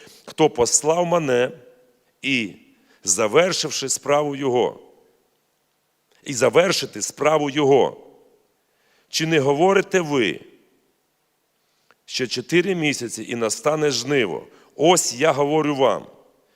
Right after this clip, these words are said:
підніміть очі ваші і подивіться на ниви,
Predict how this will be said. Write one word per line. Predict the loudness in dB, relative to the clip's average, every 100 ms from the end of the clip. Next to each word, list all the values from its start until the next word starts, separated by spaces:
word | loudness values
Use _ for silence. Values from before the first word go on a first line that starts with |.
| _ _
підніміть | -4 -4 -4 -4 -2 -2 -2
очі | -2 -2 0
ваші | 2 4 4 0 -8 -14 _ -6
і | -2
подивіться | 0 0 0 -4 -4 -2 -2 -2
на | 0 2
ниви, | 2 -2 0 -2 -4